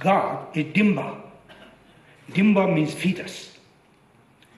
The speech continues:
This is a fetus god for sure. Many places in Sadhamala and many places in Sanskrit,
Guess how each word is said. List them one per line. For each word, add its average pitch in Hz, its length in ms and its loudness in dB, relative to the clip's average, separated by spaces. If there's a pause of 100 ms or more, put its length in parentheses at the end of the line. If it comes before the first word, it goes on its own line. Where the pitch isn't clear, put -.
(680)
This 175 180 -2
is 226 120 0
a 208 40 4
fetus 254 380 0
god 226 420 0
for 226 140 -2
sure. 254 380 -2 (880)
Many 285 300 6
places 214 480 0
in 190 100 0
Sadhamala 165 920 -2 (180)
and 160 200 -6
many 208 220 2
places 175 280 -4
in 156 200 -4
Sanskrit, 147 680 -10